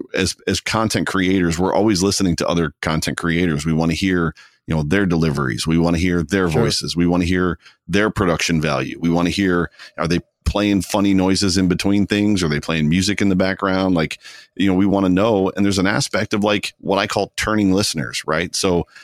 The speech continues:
Speaker 1: you know, I wanna turn listeners. I wanna, I wanna get people who were not listening to podcasts, listening to podcasts. So there was a, a little bit of, for me, trying to uncover, if you will,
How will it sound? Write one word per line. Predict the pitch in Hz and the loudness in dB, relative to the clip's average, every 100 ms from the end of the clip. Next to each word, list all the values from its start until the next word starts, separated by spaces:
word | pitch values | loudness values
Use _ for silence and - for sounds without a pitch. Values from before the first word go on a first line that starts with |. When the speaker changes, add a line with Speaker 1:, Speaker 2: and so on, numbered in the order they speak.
| _ | _
Speaker 1:
you | - | -4
know, | 85 | -2
I | - | 0
wanna | 90 98 85 | 2 2 0
turn | - 107 101 | -2 -2 0
listeners. | 95 101 82 80 | 0 0 -2 -2
I | |
wanna, | 82 85 82 - | 0 0 0 0
I | 85 | 0
wanna | 87 | 0
get | 76 87 87 | 0 -4 -4
people | - 90 90 87 90 - | -4 -2 0 0 0 -4
who | - 90 95 92 | -4 0 2 2
were | 90 | 4
not | 87 85 123 - | 2 2 -2 -2
listening | 90 85 82 | -4 0 0
to | 78 | 0
podcasts, | 76 73 - 76 101 - - - - | -2 -2 -4 -4 -4 -4 -8 -10 -8
listening | 80 80 80 82 | -4 -2 0 0
to | 85 | 0
podcasts. | 104 117 117 73 58 - - - _ - - - | -2 -4 -4 -6 -6 -6 -6 -8 _ -20 -16 -6
So | 117 | 0
there | |
was | 127 120 | 0 0
a, | 107 | 0
a | 117 | 0
little | 139 151 | 2 2
bit | 123 | 2
of, | 101 | 2
for | - 104 | 0 0
me, | 98 110 110 90 90 90 _ _ _ _ | 2 4 4 2 2 -2 _ _ _ _
trying | - 123 151 | -4 -2 0
to | 139 - _ - _ _ - - - | 0 -2 _ -20 _ _ -20 -12 -2
uncover, | 120 123 - 127 117 85 82 | 2 2 2 0 2 2 2
if | 85 85 | 0 0
you | 90 | 2
will, | 82 80 80 90 - | 2 2 2 0 -2